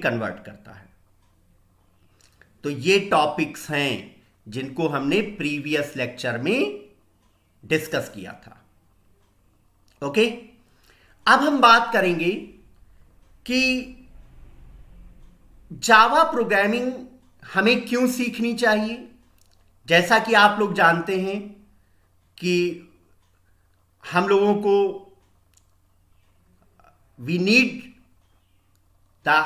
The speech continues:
high package, high salary and a good company। हम क्या चाहते हैं कि अगर हम कुछ ऐसा सीखें जिससे हमें एक बेहतरीन सॉफ्टवेयर डेवलपमेंट कंपनी में हमारा प्लेसमेंट हो, हमारा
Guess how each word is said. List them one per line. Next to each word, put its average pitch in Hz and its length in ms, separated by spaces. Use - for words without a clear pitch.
high 202 340
package, 160 580
high 214 360
salary 180 560
and 190 220
a 190 120
good 156 200
company। 110 460
हम 165 180
क्या 226 200
चाहते 196 420
हैं - 500
कि 175 100
अगर 180 320
हम 247 240
कुछ 262 240
ऐसा 175 520
सीखें 170 480
जिससे 160 340
हमें 214 200
एक 214 420
बेहतरीन 190 640
सॉफ्टवेयर 175 480
डेवलपमेंट 156 640
कंपनी 143 400
में 233 400
हमारा 147 340
प्लेसमेंट 180 680
हो, 202 120
हमारा 147 380